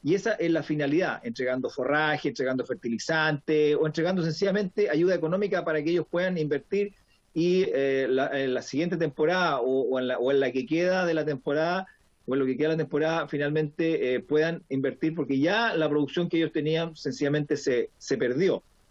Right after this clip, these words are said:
Efectivamente, estamos muy atrasados en lo que significa embalses,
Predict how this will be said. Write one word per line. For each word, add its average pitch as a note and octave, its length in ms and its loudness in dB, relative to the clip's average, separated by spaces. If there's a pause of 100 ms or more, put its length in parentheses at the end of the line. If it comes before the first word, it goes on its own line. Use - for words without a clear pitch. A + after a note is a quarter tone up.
(220)
Efectivamente, F#3 960 0
estamos D3+ 300 0
muy D#3 140 2
atrasados E3 640 0
en C3 80 0
lo C3 100 -2
que B2 80 -4
significa C#3 720 0
embalses, D#3+ 880 -2